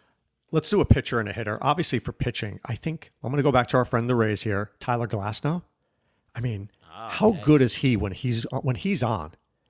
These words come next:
Speaker 1: He's a second round kind of type of talent to me. So I think that people may look at his E R A and not look at his, his ability. So I'm in on him. And I think another one, if you need power, and everybody seems to,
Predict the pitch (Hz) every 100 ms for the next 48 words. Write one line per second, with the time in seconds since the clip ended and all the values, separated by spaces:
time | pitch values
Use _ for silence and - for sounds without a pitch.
0 | _ _ - - 175 165 - 170 - 151
1 | 147 135 139 123 - 135 110 - 131 -
2 | - - - 139 - 92 82 - _ _
3 | _ - - 135 113 101 - 120 - 131
4 | - - - - - - 120 - 135 139
5 | 123 117 113 127 - 107 107 120 120 110
6 | 117 110 98 107 117 117 113 110 113 113
7 | 95 110 98 - - 117 98 101 - -
8 | _ - 92 - 98 92 85 - _ _
9 | _ - - 107 113 120 117 101 104 147
10 | 143 156 120 165 135 117 139 180 120 113
11 | 135 143 156 - 127 123 117 113 123 117
12 | 117 - 113 - - 92